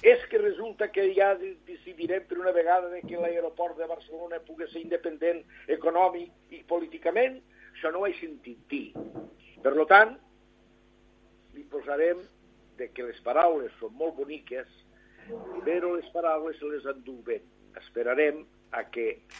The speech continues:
se concretien en dates econòmiques i a veure també això de la cohesió territorial, a veure quan mos tocarà aquí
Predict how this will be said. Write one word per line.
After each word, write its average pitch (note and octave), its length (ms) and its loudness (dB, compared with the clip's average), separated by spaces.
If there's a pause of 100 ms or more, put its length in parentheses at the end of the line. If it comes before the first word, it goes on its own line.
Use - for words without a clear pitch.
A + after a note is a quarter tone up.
se - 180 -6
concretien D3+ 800 0 (640)
en A#2 300 0
dates D#3 480 6 (680)
econòmiques D3+ 800 -2 (160)
i D3+ 160 -4
a E3+ 80 6
veure F3 400 0
també F3+ 540 -4 (100)
això E3+ 560 -2
de E3 160 -4
la E3 160 -2
cohesió D#3 560 -6
territorial, D#3 800 0 (420)
a A#2 80 -8
veure C#3+ 260 -6
quan D#3+ 220 -4 (260)
mos D3+ 220 -8
tocarà D3+ 420 0
aquí D3+ 220 -8